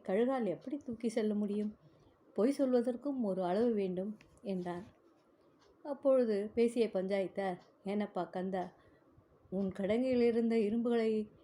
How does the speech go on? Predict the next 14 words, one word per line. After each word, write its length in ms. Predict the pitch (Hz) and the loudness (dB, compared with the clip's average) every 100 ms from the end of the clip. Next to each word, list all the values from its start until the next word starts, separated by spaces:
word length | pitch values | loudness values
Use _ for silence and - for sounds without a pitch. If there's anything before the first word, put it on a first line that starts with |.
| - - | -18 -4
எல்லாம் 420 | 226 220 233 233 | 0 2 2 0
எலிகள் 360 | 196 233 233 | 0 0 0
சாப்பிட்டு 680 | 202 - 214 214 233 240 185 - | -2 -2 -4 -2 -4 -2 -4 -2
செரிக்கும் 380 | 240 233 233 226 | 0 0 -2 -4
பொழுது 420 | 208 214 254 202 - - _ _ _ _ | -2 -2 -2 -4 -6 -20 _ _ _ _
உன் 220 | 277 277 | -4 0
மகனை 560 | 254 240 262 254 196 226 - | 2 2 0 0 -2 -4 -10
கழுகு 540 | - 233 277 262 214 214 | 0 4 4 2 -2 -2
தூக்கி 440 | 254 247 233 226 | -6 -6 -8 -8
செல்ல 280 | - 196 190 | -8 -4 -4
முடியாதா 640 | 165 147 185 190 190 247 311 | -4 -4 -4 -4 -2 -2 -2
என்ன?" 320 | 254 233 240 - - | -2 -2 -4 -12 -14
என்றனர். 420 | 196 185 185 190 214 - - _ _ _ - _ _ _ _ _ _ | -10 -8 -8 -10 -16 -20 -20 _ _ _ -20 _ _ _ _ _ _
கந்தன் 560 | - 269 269 269 233 240 | -2 -2 0 0 -2 -4